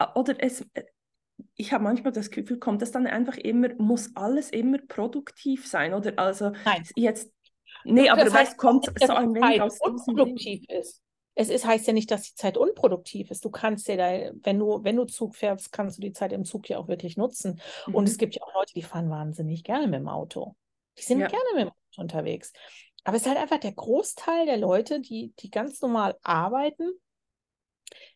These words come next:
Speaker 2: die fangen an, ihre Zeit irgendwie mehr qualitativ zu sortieren, anstatt einfach mal zu sagen, „Ja, dann verballer ich halt einfach zwei Stunden im Auto,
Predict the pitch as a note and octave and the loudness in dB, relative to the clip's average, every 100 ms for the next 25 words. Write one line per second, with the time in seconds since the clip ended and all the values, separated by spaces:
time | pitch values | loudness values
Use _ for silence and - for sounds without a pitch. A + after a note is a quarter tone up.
0 | _ - G#3 - B3 C#4 F3+ C4 D#4 G3 | _ -8 -6 -4 -2 -2 -2 -2 0 -2
1 | F#3 - - F3 C4+ - G#3+ C4 B3+ B3 | -2 -6 -8 -6 -6 -6 -6 -6 -6 -4
2 | B3+ B3+ - _ _ _ _ _ _ _ | -2 -4 -10 _ _ _ _ _ _ _
3 | - F#3+ G3 F#3+ E3 E3 - - E3+ A#3 | -2 4 6 6 2 -2 -14 -2 0 0
4 | C4+ - D4 - D4+ D4+ - - C4 C4+ | 0 0 -2 -2 -2 -2 -2 -6 0 2
5 | C4+ - C4 D#4 D#4 G3 G3 G3+ F#3+ G3 | 0 -4 0 0 0 -4 -4 -4 -4 -4
6 | G#3 G3 - F3+ F#3 F#3 G3+ F3+ F#3 F3+ | -2 -4 -4 -2 0 -2 -4 -6 -6 -4
7 | F#3 B3+ A#3 G3 F3 F3 F3+ E3+ F3+ F#3 | -2 -2 -2 -4 -6 -6 -6 -6 -4 -4
8 | F#3 G#3+ G#3+ A3 F#3+ - F3+ G3+ C#4 | -4 -4 -4 -6 -6 -2 -2 0 -2